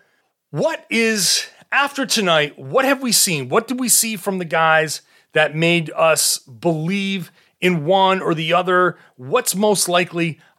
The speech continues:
I, on Boston Sports Journal, wrote about the, the, the odds. I cre-, I,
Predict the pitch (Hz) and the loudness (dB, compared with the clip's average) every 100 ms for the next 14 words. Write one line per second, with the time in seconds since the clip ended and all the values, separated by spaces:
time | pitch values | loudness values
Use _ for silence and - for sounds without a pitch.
0 | - - 233 247 196 190 190 160 175 175 | -2 2 4 2 2 2 2 2 2 2
1 | 170 156 - 160 151 - 151 143 127 _ | -2 -6 -4 -4 -2 -2 0 0 -4 _
2 | _ 120 139 247 285 - 165 151 156 156 | _ -6 0 0 0 -4 -2 2 4 2
3 | 156 - - - _ _ _ _ 117 147 | 0 -4 -4 -8 _ _ _ _ -6 0
4 | 151 147 143 143 139 _ _ _ _ _ | 0 0 -2 -6 -10 _ _ _ _ _
5 | 143 147 131 - 139 - 175 202 262 214 | 0 0 0 -2 -2 0 2 4 2 0
6 | - - 147 151 - 165 160 139 | -4 0 0 0 -2 -2 0 0